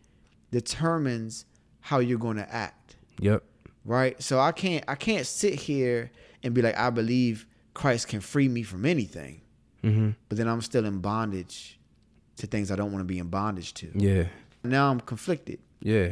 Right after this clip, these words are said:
Speaker 1: I have a contradiction on my hands.
Speaker 2: Yeah. If you're still scared to, you know, leave a certain group of friends, right?
Speaker 1: Yeah.
Speaker 2: Or if you're still scared of the opinions of the world, or if you're still scared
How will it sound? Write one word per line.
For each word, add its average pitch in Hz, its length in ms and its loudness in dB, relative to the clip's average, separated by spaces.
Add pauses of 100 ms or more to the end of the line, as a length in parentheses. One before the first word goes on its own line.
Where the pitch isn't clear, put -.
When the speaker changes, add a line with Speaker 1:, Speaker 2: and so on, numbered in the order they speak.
Speaker 1:
I - 20 -6
have 110 120 -2
a 110 40 -6
contradiction 110 640 -4
on 87 100 6
my 80 140 2
hands. - 500 -10
Speaker 2:
Yeah. 107 140 2 (240)
If - 100 -8
you're 120 80 6
still 123 240 2
scared 117 800 2
to, 101 500 0 (920)
you 120 140 0
know, 101 160 2
leave 113 560 4
a 101 60 2
certain 110 360 6
group 104 220 4
of - 80 0
friends, 92 640 0
right? 101 380 0
Speaker 1:
Yeah. 107 300 2
Speaker 2:
Or 92 440 6 (320)
if - 160 0
you're 120 100 8
still 120 360 4
scared 110 540 4
of 98 180 0
the 101 220 4
opinions 104 720 2
of 95 140 0
the 95 80 2
world, 95 560 4
or 92 320 4 (400)
if - 180 2
you're 131 160 10
still 139 380 4
scared 117 880 4